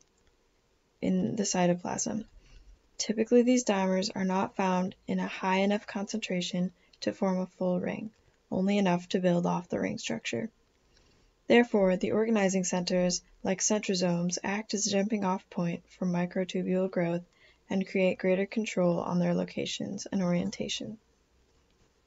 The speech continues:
In addition,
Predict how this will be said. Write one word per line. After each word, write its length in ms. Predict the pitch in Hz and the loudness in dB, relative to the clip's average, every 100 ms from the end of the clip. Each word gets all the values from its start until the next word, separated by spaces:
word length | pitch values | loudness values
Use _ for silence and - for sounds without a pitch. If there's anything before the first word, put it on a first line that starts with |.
| _ _ _ _ _ _ _ _ _ _ _ _ _ _ _ _ _ _ _ - | _ _ _ _ _ _ _ _ _ _ _ _ _ _ _ _ _ _ _ 6
In 80 | |
addition, 640 | 214 214 220 - 180 180 | 6 8 6 6 4 2